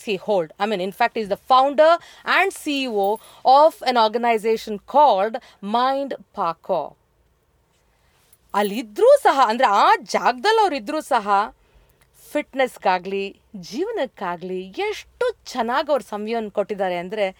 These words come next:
ಅವರಿಂದ ತಿಳ್ಕೊಂಡಾಗ ನಮ್ಗೆ ಇನ್ನೂ ಅವ್ರ ಬಗ್ಗೆ ಹೆಚ್ಚು ತಿಳ್ಕೊಳ್ಳೋ ಒಂದು ಅವಕಾಶ ಸಿಗುತ್ತೆ. But ಎಲ್ಲದಕ್ಕಿಂತ, again, you know, I come back, ನನಗ್ ಬರೋ ಗೆಸ್ಟ್‌ಗಳೆಲ್ಲ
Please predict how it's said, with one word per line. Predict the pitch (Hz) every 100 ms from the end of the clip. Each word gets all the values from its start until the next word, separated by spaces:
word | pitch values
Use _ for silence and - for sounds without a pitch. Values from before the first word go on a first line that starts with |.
| _ _ _ _ _ _ -
ಅವರಿಂದ | 233 381 539 523 466
ತಿಳ್ಕೊಂಡಾಗ | - 320 - 294 262 262
ನಮ್ಗೆ | 254 196 240
ಇನ್ನೂ | 349 466 494 494
ಅವ್ರ | 415
ಬಗ್ಗೆ | 262 269 262
ಹೆಚ್ಚು | 226 214 - -
ತಿಳ್ಕೊಳ್ಳೋ | 254 214 - 196
ಒಂದು | 185 180
ಅವಕಾಶ | 160 - 175 175 -
ಸಿಗುತ್ತೆ. | 151 151 - - _ _ _ _ _ _ _ _ _ _ -
But | 302
ಎಲ್ಲದಕ್ಕಿಂತ, | 262 285 339 440 466 - 359 339 240 - _ -
again, | 254 311 233
you | 208 269
know, | 302
I |
come | - 262 285
back, | 320 254 - - _ -
ನನಗ್ | 262 359 453 240
ಬರೋ | 285 339
ಗೆಸ್ಟ್‌ಗಳೆಲ್ಲ | 240 220 233 - 262 247 240